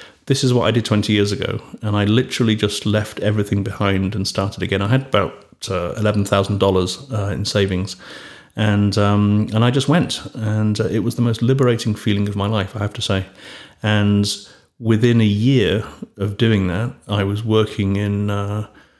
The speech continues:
northern Somalia as an aid worker. And within eighteen months, I'd bought a house on a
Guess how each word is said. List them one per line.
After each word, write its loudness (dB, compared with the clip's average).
northern 2
Somalia 2
as -4
an -2
aid -2
worker. -4
And 0
within 4
eighteen 2
months, 0
I'd 0
bought -2
a 0
house -2
on -2
a -2